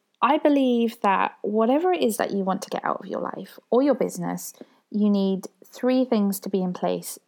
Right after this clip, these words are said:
for success. You need mindset,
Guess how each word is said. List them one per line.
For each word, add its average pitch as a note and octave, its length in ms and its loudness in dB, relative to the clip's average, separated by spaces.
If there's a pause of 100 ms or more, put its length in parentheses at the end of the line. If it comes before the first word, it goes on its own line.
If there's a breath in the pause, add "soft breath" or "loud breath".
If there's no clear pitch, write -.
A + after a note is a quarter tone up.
(140)
for F3+ 200 -2
success. - 680 -10 (880)
You G3 80 -2
need F#3 280 -2 (180)
mindset, G3 760 -2